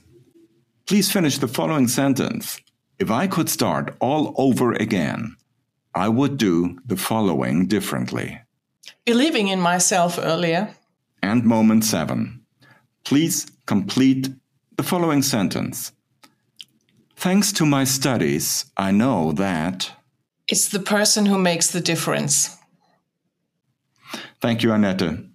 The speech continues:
Speaker 1: for our conversation, for all the differences that you make people aware of in themselves, in their work surroundings, let's hope,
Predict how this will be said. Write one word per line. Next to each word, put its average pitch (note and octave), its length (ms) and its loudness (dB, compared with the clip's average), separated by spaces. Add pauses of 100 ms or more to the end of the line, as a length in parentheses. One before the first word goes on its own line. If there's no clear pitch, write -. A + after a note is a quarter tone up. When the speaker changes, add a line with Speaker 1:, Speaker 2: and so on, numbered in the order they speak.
(280)
Speaker 1:
for - 180 -2
our G2 200 2
conversation, E2+ 880 -2 (220)
for G#2+ 160 -4
all A2+ 640 -2 (600)
the F#2+ 80 -4
differences B2+ 840 0 (400)
that G2 240 -2
you G#2 400 2 (360)
make F#2+ 200 0
people G#2+ 320 -2
aware D#2+ 400 -2
of - 320 -8 (460)
in F#2+ 120 2
themselves, F2 720 -2 (600)
in E2 360 -2
their D#2 760 -2 (100)
work F#2 220 -4
surroundings, G2 800 -2 (460)
let's G#2 220 -4
hope, A2+ 300 -6